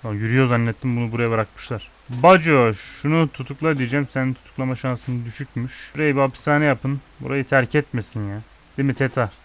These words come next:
Yüzde otuz dört şans da çok düşük. Tutuklamaya çalışırız, ısırır falan, şimdi belli olmaz. Bunu kurtarmış İsmail. O zaman esir alsın hemen.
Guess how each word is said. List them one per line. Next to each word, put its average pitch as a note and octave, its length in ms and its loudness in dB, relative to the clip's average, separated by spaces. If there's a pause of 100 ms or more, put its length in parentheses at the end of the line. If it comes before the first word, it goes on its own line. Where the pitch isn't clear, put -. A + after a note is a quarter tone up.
Yüzde A#2+ 280 -4
otuz C3+ 320 0
dört D3 180 0
şans D3+ 300 -2
da B2 60 -8
çok C3 240 -4
düşük. - 240 -14 (240)
Tutuklamaya C#3 460 0
çalışırız, C3+ 520 -4
ısırır C3+ 340 -2
falan, C3+ 260 0
şimdi B2+ 320 -4
belli B2+ 220 -2
olmaz. B2+ 380 -6 (140)
Bunu C#3 160 2
kurtarmış C#3+ 540 4
İsmail. C3 560 2 (100)
O B2+ 120 -4
zaman A#2 240 -2
esir A#2+ 220 -4
alsın A#2 320 -2
hemen. B2+ 320 -2